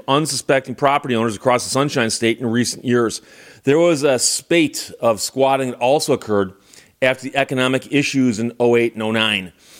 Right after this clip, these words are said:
A lot of homes became unoccupied, uh, and some people were looking around going, "Gee, I need a home. There's an unoccupied house. I'll just move into it."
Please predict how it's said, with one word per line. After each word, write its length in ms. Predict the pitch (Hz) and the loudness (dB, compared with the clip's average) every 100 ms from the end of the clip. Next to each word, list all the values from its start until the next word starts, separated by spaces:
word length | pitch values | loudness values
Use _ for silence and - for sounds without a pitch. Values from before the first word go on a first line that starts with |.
| - - | -20 -8
A 60 | |
lot 260 | 107 127 131 | 0 2 2
of 120 | 127 | -2
homes 360 | 135 147 151 113 | 0 0 0 -2
became 320 | 127 135 127 | -4 -2 -2
unoccupied, 880 | 123 117 123 135 160 156 143 170 202 _ _ _ _ _ | 0 2 0 0 -6 -2 -2 -2 -8 _ _ _ _ _
uh, 320 | 117 113 110 - | 2 2 0 -2
and 220 | 127 113 | -4 0
some 160 | 143 143 | 0 0
people 220 | 151 131 | 0 2
were 100 | 123 | 0
looking 180 | 131 131 | 0 0
around 160 | 135 | -2
going, 220 | 127 131 113 | 0 -2 -4
"Gee, 420 | 156 240 233 - _ | -4 -4 -6 -12 _
I 140 | 104 127 | -4 -2
need 120 | 170 | -2
a 60 | |
home. 380 | 123 101 117 143 - | -2 -2 -4 -8 -2
There's 200 | 117 117 | -2 0
an 60 | |
unoccupied 640 | 131 127 123 120 131 131 127 | -2 2 0 0 -2 0 2
house. 200 | 151 - | 0 0
I'll 100 | 151 | -2
just 100 | 147 | 0
move 160 | 156 | 0
into 240 | 180 196 | 0 0
it." 100 | 120 | -2